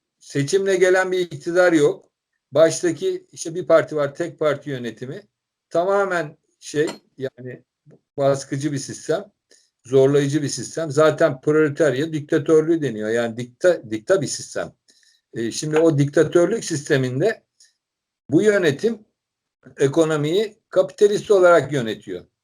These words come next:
Şu anda bu modeli bütün dünyaya uygulamak istiyorlar. Ama bunun olup olamayacağı belli değil. Yani olursa da bu, e, insanlık için çok felaket olur benim tahminim.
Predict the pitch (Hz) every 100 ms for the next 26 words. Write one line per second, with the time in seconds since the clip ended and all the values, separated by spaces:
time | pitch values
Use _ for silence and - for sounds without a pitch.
0 | _ _ _ - - 208 202 175 151 180
1 | - - _ _ _ _ 165 196 196 165
2 | 151 170 214 147 156 214 220 185 165 165
3 | 202 185 175 180 180 170 - - - 110
4 | 95 87 - _ _ _ _ - 139 196
5 | 156 180 208 196 - 139 180 175 175 190
6 | 180 165 185 170 170 175 190 147 143 143
7 | 135 160 190 - 165 170 170 185 - -
8 | 113 117 113 - 139 143 160 170 170 -
9 | 180 151 180 170 - 147 156 143 175 165
10 | 139 156 147 123 120 117 110 107 156